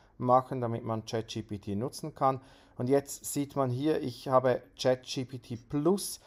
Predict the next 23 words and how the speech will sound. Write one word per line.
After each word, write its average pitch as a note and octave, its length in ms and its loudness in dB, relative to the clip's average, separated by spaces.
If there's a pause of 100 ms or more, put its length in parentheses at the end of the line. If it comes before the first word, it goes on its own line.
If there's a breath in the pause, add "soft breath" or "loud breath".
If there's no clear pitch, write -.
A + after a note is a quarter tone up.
(240 soft breath)
das C3+ 160 -4
heißt, C#3+ 340 2
ich - 320 -10
habe B2+ 320 4
Chat C#3 220 0
G C3+ 160 -8
P C3 140 -10
T B2+ 320 -8 (100)
abonniert A#2+ 640 0 (340 soft breath)
und C3 440 -4
bezahle G#2 420 2
dafür. G2+ 400 -6 (520 soft breath)
Das - 180 -2
Feature, F#3 340 2
das D3 240 0
ich C#3 100 -4
jetzt C#3 200 -2
vorstelle, D3+ 420 2
das A#2+ 220 2
ist - 400 -4 (300 soft breath)
im C#3 120 -2
Moment C3 460 0
für B2+ 420 0